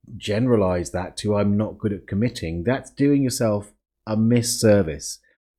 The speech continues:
It's like if you can acknowledge that actually you are superb at committing because you already commit to a bunch of things,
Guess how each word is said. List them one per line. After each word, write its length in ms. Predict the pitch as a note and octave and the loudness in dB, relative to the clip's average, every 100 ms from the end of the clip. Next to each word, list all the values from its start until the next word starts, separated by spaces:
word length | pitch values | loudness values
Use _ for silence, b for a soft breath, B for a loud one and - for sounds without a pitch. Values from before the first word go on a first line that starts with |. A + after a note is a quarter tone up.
| _ | _
It's 160 | A#2 - | -8 0
like 240 | C3+ B2+ | 0 2
if 100 | D3+ | 0
you 80 | F#3+ | 0
can 160 | F#3 F3 | 0 0
acknowledge 560 | D3 C3 C3 A#2+ F2+ | 2 2 6 4 4
that 160 | - G2 | -4 -4
actually 380 | A#2+ - A#2+ G#2 | -4 -4 0 2
you 240 | G#2 G#2 | 2 4
are 260 | G2+ G2 F#2+ | 4 4 0
superb 1120 | - G#2 F#2+ - - F#2 F#2+ F2 D#2 D2+ - - | -6 -8 -8 -10 -14 -8 -6 -6 -10 -14 -18 -18
at 220 | E2+ - | -18 -16
committing 500 | F2 E2+ - E2 D#2+ | -14 -12 -10 -10 -6
because 320 | - C#3 B2 | -2 0 2
you 140 | C3 A#2+ | 0 0
already 380 | C3 A#2+ A2+ A2 | 2 2 0 -2
commit 360 | A2 G#2 - | -4 -4 -6
to 100 | - | -10
a 100 | F#2 F#2 | -8 -6
bunch 200 | E2+ F2+ | -8 -12
of 80 | - | -10
things, 400 | F#2 D#2 D#2 | -10 -10 -14